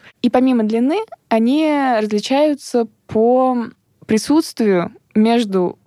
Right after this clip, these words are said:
углеродами двойных связей. Почему это важно? Потому что это влияет на физико-химические характеристики, в том числе на то, как, например, будут себя вести мембраны, которые состоят из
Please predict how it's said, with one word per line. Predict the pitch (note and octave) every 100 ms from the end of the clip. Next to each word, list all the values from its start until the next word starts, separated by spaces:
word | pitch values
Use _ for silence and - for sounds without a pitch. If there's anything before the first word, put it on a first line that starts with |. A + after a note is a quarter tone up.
| _ -
углеродами | G3 G3 C4 E4 C4+ A#3 G#3
двойных | G3+ G3+ G#3+ B3
связей. | - F3+ D#3+ F3+ G#3+ _ - -
Почему | A3+ B3+ C4
это | B3+
важно? | A3 C4 A4 F#4 D#4+ C#4+ - -
Потому | A3 G#3+ C#4
что | E4+ -
это | A#3 A#3+ C#4+ _ B3 B3 A#3+
влияет | G#3+ G#3 G#3+ B3 A#3+ A3
на | G3+ G3+ A3 A3+ A3 G#3 - - -
физико-химические | - A3 G#3 A3+ G#3+ - G3+
характеристики, | - G#3+ C4+ E4 - E4 - A3 - -
в | -
том | D4+
числе | D#4 A#3+
на | G#3+
то, | G#3 C4 D#4
как, | A#3 C4 - -
например, | G#3+ G#3 G#3+ G#3+
будут | G#3+ G#3
себя | G#3 G#3
вести | G3 - A#3+
мембраны, | B3 A3+ G3+ F3 D#3+ G#3 D4
которые | G#3 G3 G3
состоят | G#3 - F#3+ F3+ F3
из | - F#3 F3+